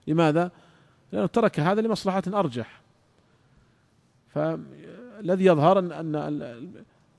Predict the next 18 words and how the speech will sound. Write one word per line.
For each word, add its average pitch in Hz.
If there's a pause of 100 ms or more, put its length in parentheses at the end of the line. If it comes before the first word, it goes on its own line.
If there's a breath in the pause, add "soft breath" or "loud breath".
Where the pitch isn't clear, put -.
(260)
أن 135
السنن 185
الرواتب 165
أربع، 165 (360)
قبل 160
الظهر 160
أربع، 165
ويحافظ 196
عليها 139
أربع، 107 (680)
يعني 117
يجعلها 156
في 135
اليوم 147
والليلة 165
ثنتي 160
عشرة 135
ركعة. 107